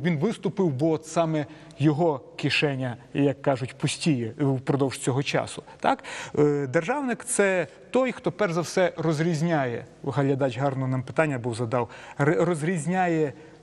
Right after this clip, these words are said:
кишеню свою і, відповідно, кишеню державну. В-, державник — це той, хто неодмінно хоче залишити,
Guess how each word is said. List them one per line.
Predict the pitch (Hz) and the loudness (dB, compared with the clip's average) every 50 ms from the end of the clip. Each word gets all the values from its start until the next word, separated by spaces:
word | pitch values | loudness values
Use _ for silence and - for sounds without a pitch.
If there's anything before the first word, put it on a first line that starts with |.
| - - - - | -20 -16 -4 0
кишеню | - 175 165 - - 180 175 170 160 156 139 | 2 2 2 2 2 2 2 2 0 -2 -4
свою | - - - 147 139 151 160 156 147 190 220 247 254 247 - - - - - - - - _ - | -6 -6 -6 -2 0 2 2 2 2 0 0 -2 -2 -4 -8 -16 -20 -20 -20 -20 -20 -12 _ 2
і, | 175 175 190 196 180 - - - | 2 4 4 2 -2 -4 -6 -2
відповідно, | 135 147 139 - - - 147 139 143 170 175 147 156 143 | 0 0 0 0 0 0 2 2 2 -2 -2 -2 -4 -6
кишеню | - - - 127 - - - 160 156 151 151 147 147 139 - - - - - | -4 -4 -4 -2 0 2 2 2 2 0 0 -2 -2 -4 -4 -8 -16 -14 -8
державну. | - 117 123 143 135 120 - 165 151 123 110 107 107 - - - - - - - - - - - - | -4 0 0 0 0 2 0 0 0 0 -2 -4 -8 -12 -14 -18 -20 -20 -20 -20 -20 -20 -10 -6 -4
В-, | 127 131 147 - - | -4 -4 -4 -2 0
державник — | 160 135 156 147 139 180 190 202 202 190 170 - - - | 2 2 2 2 2 0 0 0 -2 -4 -6 -8 -6 -6
це | 165 151 | -6 -2
той, | - 196 202 190 | 0 0 0 0
хто | - - - - 165 160 160 156 151 - - - - - - | -2 -6 -6 -2 0 0 2 0 -2 -6 -12 -20 -20 -10 -4
неодмінно | 139 143 147 151 151 131 127 156 175 180 175 165 | -2 0 2 2 0 0 -2 -4 -4 -2 -4 -4
хоче | - - - 170 160 - - 165 151 135 - - - - - | -2 -2 -2 -2 0 0 0 0 0 0 -2 -8 -16 -10 -6
залишити, | 131 117 113 151 156 156 147 147 - - - - 170 175 170 - - 160 156 143 131 | -4 0 4 4 4 4 2 -2 -4 -4 -2 0 0 0 0 0 0 0 0 0 -2